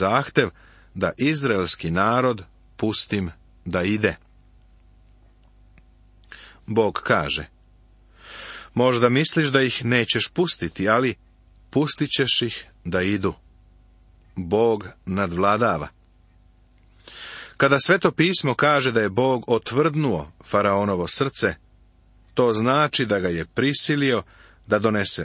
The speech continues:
odluku koja je bila u njegovom srcu.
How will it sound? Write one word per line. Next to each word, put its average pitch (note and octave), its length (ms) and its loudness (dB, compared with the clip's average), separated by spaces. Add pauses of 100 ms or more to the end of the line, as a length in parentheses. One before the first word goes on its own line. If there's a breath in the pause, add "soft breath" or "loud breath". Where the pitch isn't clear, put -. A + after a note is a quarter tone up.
odluku C3+ 600 -2
koja G2 300 -2
je D#2 160 -4
bila A2 520 -2 (220)
u A#2 140 -4
njegovom D#2+ 460 -6
srcu. - 480 -6